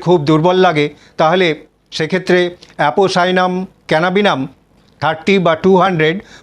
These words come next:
প্রতি মাত্রায় তিন চার ফোঁটা হাফ কাপ জলের সঙ্গে মিশিয়ে সারাদিনে দুই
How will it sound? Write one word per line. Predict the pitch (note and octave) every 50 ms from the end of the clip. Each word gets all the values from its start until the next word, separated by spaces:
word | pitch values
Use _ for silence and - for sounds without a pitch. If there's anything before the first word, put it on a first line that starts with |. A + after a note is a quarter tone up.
| _
প্রতি | - E3 F3 E3 G#3 G3 F3+
মাত্রায় | D#3+ D#3+ D#3+ F3+ F3 F3 F3 F3 F3 F3 - _ _ _
তিন | - F#3 F#3+ F3 G3
চার | G3 F#3 D#3+ -
ফোঁটা | - F#3 F3+ F3 C#3 B2+ - - _ - - - _ -
হাফ | D3+ D#3+ E3 -
কাপ | F#3 F3 D#3+ D3
জলের | D#3 D3+ D#3+ F3+ E3+ -
সঙ্গে | F#3 F3+ F3+ F3 E3
মিশিয়ে | E3 D#3 - G#3 F#3 D3+ A#2+ - - - - - -
সারাদিনে | D#3 D#3 E3 F3+ E3+ F3 F3 F3 F3 E3 - _ _ - C3+
দুই | E3 F#3